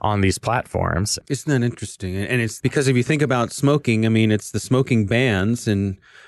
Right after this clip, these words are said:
Speaker 2: uh, like where we live in bars and restaurants and, and so on and so forth. That's,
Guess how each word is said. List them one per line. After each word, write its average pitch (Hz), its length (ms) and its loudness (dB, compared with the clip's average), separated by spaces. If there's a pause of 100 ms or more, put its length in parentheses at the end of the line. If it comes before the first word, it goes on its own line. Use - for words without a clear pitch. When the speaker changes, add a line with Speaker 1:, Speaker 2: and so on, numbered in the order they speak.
(160)
Speaker 2:
uh, 95 220 0
like 101 220 2
where 107 100 4
we 143 160 6
live 107 260 4
in 113 120 4
bars 107 340 0
and 98 80 2
restaurants 107 600 0
and, 95 300 0
and 101 120 -4
so 113 160 0
on 107 80 2
and 104 140 2
so 123 200 2
forth. 104 380 0
That's, - 380 -4